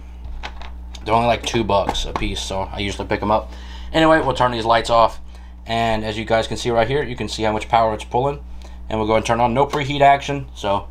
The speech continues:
just instant on. Um, there you go. You can see sixteen point eight watts. We'll just call it seventeen because this is a, uh, a seventeen watt ballast. It's meant for an F seventeen T eight. And this is a F twenty T twelve, sixty-five hundred Kelvin.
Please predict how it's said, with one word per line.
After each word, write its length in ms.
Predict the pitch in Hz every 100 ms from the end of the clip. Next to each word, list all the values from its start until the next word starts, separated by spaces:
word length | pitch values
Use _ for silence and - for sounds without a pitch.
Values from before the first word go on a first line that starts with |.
| -
just 260 | 107 -
instant 280 | 110 - 107
on. 300 | 104 104 104 - - - - - - - - - - -
Um, 180 | 104 104
there 100 | 127
you 80 | 127
go. 120 | 135
You 120 | 127
can 120 | 123
see 340 | - 127 127 120
sixteen 520 | - 131 - 135 135
point 220 | 127 127
eight 160 | 123 117
watts. 560 | 110 120 123 - - - - -
We'll 100 | 120
just 120 | 110
call 180 | 117 113
it 40 |
seventeen 640 | - 113 107 98 107 104
because 420 | 101 92 98 95 92
this 160 | 98
is 160 | 98 95
a, 140 | 95
uh, 260 | 95 92 95
a 40 |
seventeen 500 | - 107 95 - 101
watt 220 | 92 90
ballast. 340 | 92 101 95 -
It's 120 | -
meant 140 | 98
for 140 | - 95
an 60 |
F 180 | 92 90
seventeen 420 | - 95 87 98
T 220 | 90 95 101
eight. 220 | 127 - - - - - - - -
And 120 | 101
this 140 | 101 104
is 100 | 101
a 120 | 98
F 240 | 104 -
twenty 400 | - 117 110 104
T 260 | - - 110
twelve, 640 | 107 - 110 127 143 131 -
sixty-five 520 | - 117 117 110 110
hundred 220 | 104 98
Kelvin. 360 | - 113 127